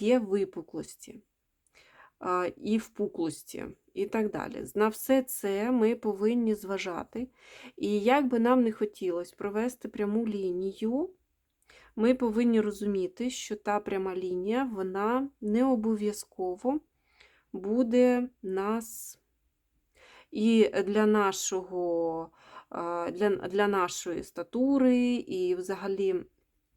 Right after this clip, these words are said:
в моделюванні для нашого одягу, який ми робимо, вона не завжди буде,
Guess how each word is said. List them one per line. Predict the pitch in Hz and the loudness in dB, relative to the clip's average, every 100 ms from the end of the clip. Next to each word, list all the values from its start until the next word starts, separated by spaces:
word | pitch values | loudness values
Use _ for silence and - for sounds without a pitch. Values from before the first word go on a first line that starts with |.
| _ _ - - | _ _ -20 -12
в | 190 175 | -8 -4
моделюванні | 185 175 190 185 185 175 170 165 | 0 4 2 2 0 2 2 0
для | 180 | -2
нашого | 185 180 175 - 170 175 196 | -2 -2 -4 -8 -6 -4 -2
одягу, | 254 254 226 | -2 -2 -4
який | 226 220 247 | -2 -4 -4
ми | 226 220 | -2 0
робимо, | 214 214 208 214 214 - - - - | 0 0 -2 -6 -8 -14 -20 -20 -12
вона | 185 202 220 | -2 4 6
не | 233 208 | 6 4
завжди | 202 226 240 226 | 4 2 0 -4
буде, | 202 180 208 202 226 226 | -6 -4 -4 0 2 0